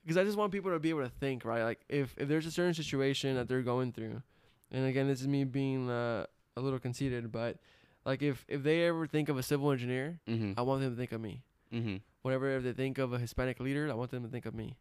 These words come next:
Speaker 2: Sure.
Speaker 1: Whenever they're looking for a Hispanic civil engineer, I should be the default, but w-,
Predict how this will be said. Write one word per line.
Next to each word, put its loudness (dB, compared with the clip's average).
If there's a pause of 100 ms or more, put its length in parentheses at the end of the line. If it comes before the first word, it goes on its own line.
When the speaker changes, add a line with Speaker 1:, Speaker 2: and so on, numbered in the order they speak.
(120)
Speaker 2:
Sure. 0 (320)
Speaker 1:
Whenever 0
they're 4
looking -2
for -8
a -2
Hispanic -2
civil 0
engineer, 2 (800)
I 0
should -2
be 4
the 2
default, 2 (420)
but 2
w-, 0